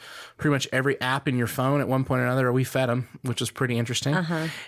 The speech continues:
Speaker 1: And, you know, I'm talking Lyft and Eventbrite and the big guys, you know, we, we were
Speaker 2: Yeah.
Speaker 1: feeding 'em. It was, it was cool.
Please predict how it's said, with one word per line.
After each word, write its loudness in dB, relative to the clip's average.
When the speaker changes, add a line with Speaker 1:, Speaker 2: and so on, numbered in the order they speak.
Speaker 1:
And, 2
you 2
know, 2
I'm -2
talking 0
Lyft 2
and 2
Eventbrite 0
and 0
the -2
big 0
guys, 0
you 0
know, 0
we, 2
we 0
were 4
Speaker 2:
Yeah. -2
Speaker 1:
feeding 2
'em. 2
It -2
was, 0
it 0
was -2
cool. 2